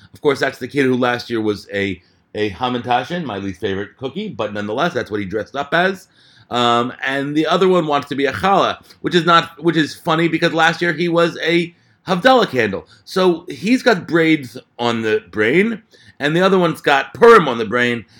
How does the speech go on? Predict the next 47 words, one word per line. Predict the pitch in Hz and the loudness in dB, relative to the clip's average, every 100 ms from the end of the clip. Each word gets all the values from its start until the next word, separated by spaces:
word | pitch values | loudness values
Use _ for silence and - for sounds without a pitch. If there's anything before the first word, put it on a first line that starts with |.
| - - | -12 -2
and | 165 175 | 0 4
now | 180 180 | 4 4
I | 165 | 2
have | 160 156 | -2 -6
to | 139 | -6
figure | 156 143 | -2 0
out | 143 131 | 0 0
how | 139 | -2
to | 139 | 0
make | 135 139 - _ | -2 -4 -6 _
either | 165 170 143 117 | 0 2 2 2
of | 107 | 0
those | 110 104 | -2 -2
costumes, | - 117 107 - 101 98 90 - _ - _ _ | -4 -4 -4 -6 -6 -4 -8 -14 _ -20 _ _
uh, | 113 110 104 107 - | -6 -4 -4 -6 -6
and | 127 | -2
I | 127 | -2
don't | 120 | -2
really | 110 104 107 | -2 -4 -6
have | 107 | -8
time, | 165 170 160 143 107 | -2 2 2 -2 -8
and | 127 | -6
I | 147 175 | -4 2
don't | 240 | 2
really | 240 254 | 2 0
have | 247 233 | 0 0
interest, | 262 147 - | 0 -2 -4
'cause | 160 | -8
again, | 165 208 185 - | 0 0 0 -2
I | 180 | -4
don't | 180 214 185 | 2 0 2
really | 185 196 | -2 -2
like | 170 165 - | -2 -4 -6
Purim, | - 143 95 90 _ | -2 -2 -2 -10 _
but | 110 | -8
I | |
love | 113 113 92 | -4 -4 -4
my | 101 | -8
kids. | 90 90 78 - _ _ _ - _ | -10 -14 -14 -20 _ _ _ -20 _
So, | - 147 87 - - _ - | 0 0 0 -8 -20 _ 0
Purim | 226 233 233 | 6 6 6
costumes | 202 185 180 180 175 170 | 2 2 2 -2 -2 -4
should | - 160 139 | -10 -10 -6
be | |
the | 139 | -8
kids' | 131 196 220 | -6 0 0
responsibility, | 208 180 180 165 151 143 143 139 120 | 0 -2 -2 0 0 2 2 -2 -6